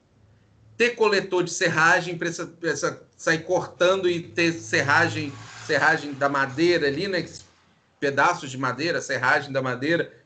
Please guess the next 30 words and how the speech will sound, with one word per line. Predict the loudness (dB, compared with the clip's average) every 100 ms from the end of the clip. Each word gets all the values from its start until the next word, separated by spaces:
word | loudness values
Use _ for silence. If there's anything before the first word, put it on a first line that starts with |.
| -10
espalhada | -8 0 4 4 4 4 2 2 -2
em | -2 -8 -14 _ _
todo, | -2 0 2 2 0
todo | -2 0
local, | 0 2 2
ele | 2
vai | 0 2
coletar | 2 4 4 4 4 4 4 -2 -14 -6
e |
vai | 0 0
tá | 0
um | -4
local | -2 -2 -4
separado | -4 -4 0 2 4 2
pra | 0 -2
essa, | -2 -4
essa, | -4 -6 -2 -2 -2 -4 -8
essa | -12 -10
serragem. | 0 2 2 2 -2 -8 -18 _ _ _ _ _ _ _ _ _ _ _
Ser | -8 2 4
dotado | 6 2 4 2 2
de | -10
dispositivos | -4 -2 -2 -4 -6 -4 -4 -6 -8 -16 -6
empurrador | -4 0 2 4 4 6 6 4 0 -8
e | -8
guia | -4 -2 2 4 4
de | 2 4
alinhamento | 4 4 2 0 0 0 -4
quando | -4 0 0 0
necessário. | -4 -4 -4 2 2 2 0